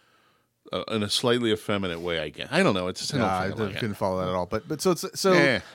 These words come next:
Speaker 2: the expatriates are hanging around the
Speaker 1: Nah.
Speaker 2: South <laughs> American country. And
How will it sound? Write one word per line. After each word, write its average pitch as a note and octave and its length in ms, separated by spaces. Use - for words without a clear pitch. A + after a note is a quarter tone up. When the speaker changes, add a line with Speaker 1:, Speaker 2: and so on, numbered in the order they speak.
Speaker 2:
the - 80
expatriates G3 580
are E3 60
hanging F#3+ 220
around D3+ 260
the C#3 60
Speaker 1:
Nah. B2 60
Speaker 2:
South E3 220
<laughs> E3+ 140
American F3+ 300
country. C#3+ 560
And D3 180